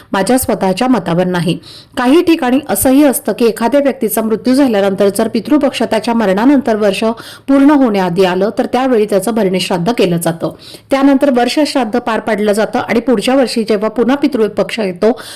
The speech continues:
तेव्हा त्यानुसार श्राद्ध केलं जातं. मी जसं आधी सांगितलं आहे की जोपर्यंत एखाद्याचं वर्ष श्राद्ध होत नाही, तोपर्यंत तो प्रेतात्मा असतो आणि तो आत्मा आपल्या आजूबाजूला वर्षभर भटकत असतो. वर्ष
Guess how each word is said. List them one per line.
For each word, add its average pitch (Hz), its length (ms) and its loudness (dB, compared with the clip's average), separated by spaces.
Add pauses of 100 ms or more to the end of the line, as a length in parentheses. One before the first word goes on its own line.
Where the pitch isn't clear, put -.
(140)
तेव्हा 226 220 2
त्यानुसार 254 520 2
श्राद्ध 180 360 -2
केलं 175 240 0
जातं. 170 340 -4 (420)
मी 262 120 6
जसं 294 260 2
आधी 262 240 2
सांगितलं 233 380 -2
आहे 226 180 0
की 240 160 0
जोपर्यंत 220 480 2
एखाद्याचं 240 580 0
वर्ष 202 340 0
श्राद्ध 202 280 -2
होत 208 260 0
नाही, 202 300 0
तोपर्यंत 208 440 0
तो 269 340 0 (300)
प्रेतात्मा 247 500 2
असतो 202 320 -2
आणि 226 240 0
तो 269 120 0
आत्मा 214 340 0
आपल्या 208 360 -4
आजूबाजूला 196 500 0
वर्षभर 202 460 0
भटकत 220 380 -4
असतो. - 380 -2 (300)
वर्ष 254 280 2